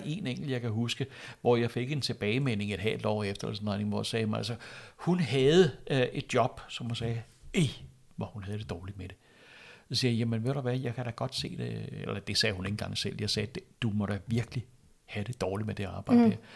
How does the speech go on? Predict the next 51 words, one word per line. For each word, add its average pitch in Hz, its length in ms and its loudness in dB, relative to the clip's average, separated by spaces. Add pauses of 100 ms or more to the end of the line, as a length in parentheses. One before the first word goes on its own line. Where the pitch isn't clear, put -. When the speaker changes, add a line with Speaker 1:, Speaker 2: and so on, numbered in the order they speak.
(180)
Speaker 1:
Jamen, 110 120 -10
det 120 80 -2
havde 120 140 0
hun 127 120 2
så 101 120 -4
også. 98 260 -6 (340)
Så - 80 -6
siger 110 100 0
man, 107 120 2
"Hvorfor 127 600 4 (680)
finder - 400 -2
du 123 140 -4
ikke 90 220 -6
noget 139 180 0
andet?" 190 220 6 (680)
Jamen, 127 360 0
øh, 113 220 -2
altså, 123 280 -2 (380)
det 131 100 0
var 151 100 0
jo 135 120 4
ikke 135 120 -2
til 127 220 -2
det, 147 100 -2
og - 200 -6
man 120 100 -2
skal - 160 -2
jo 120 40 4
også 147 160 2
sørge 131 220 2
for, - 120 -4
at 127 60 -2
man 123 120 0
har - 220 -2
nogle 123 160 -2
penge, 123 360 -4
så 131 120 -4
man 117 120 0
kan 220 120 10
Speaker 2:
Mm. 107 80 8
Speaker 1:
nå 117 180 2
at 127 80 0
få, 107 360 0
øh, 98 100 -2
brødfødt 113 520 0
familien 113 440 0
og 107 60 -2
det 107 80 -2
ene 110 100 0
eller 110 120 -2
andet. 107 180 -2